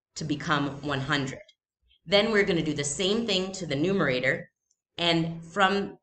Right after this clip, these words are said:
that, uh, product, we will get our percent. So we ask ourselves first, okay, we see four fifths.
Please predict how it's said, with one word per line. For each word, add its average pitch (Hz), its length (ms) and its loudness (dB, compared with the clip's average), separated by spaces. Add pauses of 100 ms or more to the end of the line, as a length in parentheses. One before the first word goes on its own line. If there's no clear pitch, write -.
(160)
that, 165 560 4
uh, 135 360 0
product, 165 680 2
we 151 160 0
will 151 160 0
get 127 360 -2
our 127 220 -2
percent. - 380 -8 (500)
So - 160 0
we 160 140 2
ask 185 320 4
ourselves 165 460 -2
first, 135 420 -2 (800)
okay, 165 480 2
we 156 100 2
see 156 260 -2
four 170 320 0
fifths. - 600 -6